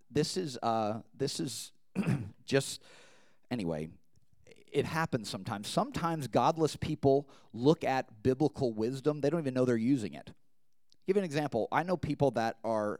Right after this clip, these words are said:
as ignorant about God as ever, but they're really, really rich. And they employ biblical principles without even knowing it, like delay of gratification, savings more than you're s-, saving more than you're spending, uh, self-control and self-discipline.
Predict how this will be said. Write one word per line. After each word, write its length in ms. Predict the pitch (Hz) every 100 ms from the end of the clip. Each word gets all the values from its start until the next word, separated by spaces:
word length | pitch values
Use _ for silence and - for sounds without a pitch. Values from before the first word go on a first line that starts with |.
| -
as 220 | 110 104 -
ignorant 360 | 147 165 175 156
about 240 | 123 120
God 340 | 113 107 117 107
as 180 | 107 98
ever, 220 | 131 127
but 160 | 110 -
they're 100 | 151
really, 380 | 117 117 165 156
really 320 | 113 127 139
rich. 420 | 156 208 - - - - - - - - - - -
And 140 | 165 160
they 120 | 165
employ 400 | 143 - 214 220
biblical 320 | 151 143 156
principles 460 | 123 196 - 139 127
without 180 | 139 135
even 160 | 139
knowing 280 | 143 165 92
it, 100 | 78 - -
like 220 | 110 117 107
delay 240 | 113 120
of 80 | 120
gratification, 720 | 120 113 - 127 117 - - - - -
savings 500 | - - 139 127 127
more 160 | 123 123
than 80 | 113
you're 120 | 110
s-, 100 | - -
saving 300 | - 127 123
more 140 | 117
than 140 | 120
you're 80 | 110
spending, 500 | - - 120 101 76 - - - -
uh, 120 | 127 -
self-control 760 | - - 156 139 - 127 143 127
and 80 | -
self-discipline. 720 | 127 - 135 - 92 60